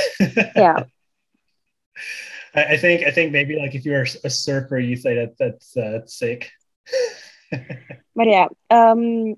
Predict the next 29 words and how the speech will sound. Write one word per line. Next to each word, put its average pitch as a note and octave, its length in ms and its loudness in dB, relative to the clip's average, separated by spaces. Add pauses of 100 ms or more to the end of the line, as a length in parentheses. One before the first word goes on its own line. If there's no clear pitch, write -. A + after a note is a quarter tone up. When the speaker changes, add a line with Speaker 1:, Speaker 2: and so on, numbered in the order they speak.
Speaker 2:
you B3 260 4 (300)
talked E4+ 340 2
about A#3+ 320 2
that A3 200 2
a A3+ 80 0
little A3 240 2
bit, G3+ 280 0
but F#3+ 200 -4
I'm A#3+ 140 -2
just B3+ 180 -8
curious, A#3+ 440 2 (760)
what A#3 200 4
was D4 180 6
the B3 100 2
most A3+ 280 2
difficult G3+ 520 -2
part F#3 360 4
of, F3+ 280 0 (680)
like, F3 360 0 (1300)
building G#3+ 360 4
a G3 80 2
life F3+ 300 6
in G3+ 100 0
the F#3 80 -4
States? F#3+ 520 2
I - 60 -2
mean, F#3+ 220 -4
of F#3 160 -6
course, F#3+ 340 2